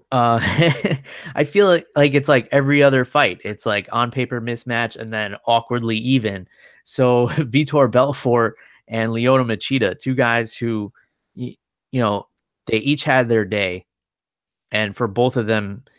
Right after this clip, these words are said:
it's not today. <laughs> It's, uh, you know, for, for Vitor, it was, uh, you know, maybe late nineties, early two thousands. And then, uh,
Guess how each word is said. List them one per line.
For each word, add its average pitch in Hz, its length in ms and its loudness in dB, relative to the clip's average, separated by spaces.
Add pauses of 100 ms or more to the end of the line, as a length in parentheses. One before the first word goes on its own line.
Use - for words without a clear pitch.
(320)
it's 107 240 -8
not 110 260 -2
today. 85 480 -10 (240)
<laughs> 139 60 -6 (240)
It's, - 460 -4 (640)
uh, 104 340 0 (180)
you 135 140 -10
know, 107 220 -4
for, 117 400 -4
for 117 240 -8
Vitor, 120 500 0
it 98 40 -2
was, 101 340 -6 (1040)
uh, 107 420 0 (460)
you 120 120 -2
know, 95 260 -4 (840)
maybe 120 260 0
late 110 260 0
nineties, 127 720 -2
early 120 260 2
two 123 220 -2
thousands. 123 880 -2
And 98 260 -8
then, 98 540 -6 (720)
uh, 90 380 -4